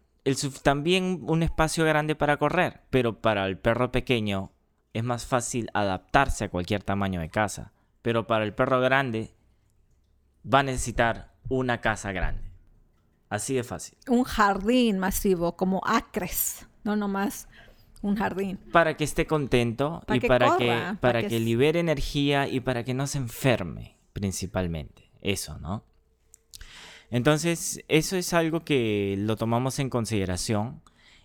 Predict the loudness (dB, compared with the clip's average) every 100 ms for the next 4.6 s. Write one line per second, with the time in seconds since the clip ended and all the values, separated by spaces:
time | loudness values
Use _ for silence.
0 | _ _ -4 -2 0 -2 -2 0 0 2
1 | 2 0 0 -2 -6 -20 _ _ _ _
2 | _ _ _ _ 0 4 4 4 2 2
3 | 0 -2 0 0 0 0 0 0 0 0
4 | -2 -2 -4 -6 -10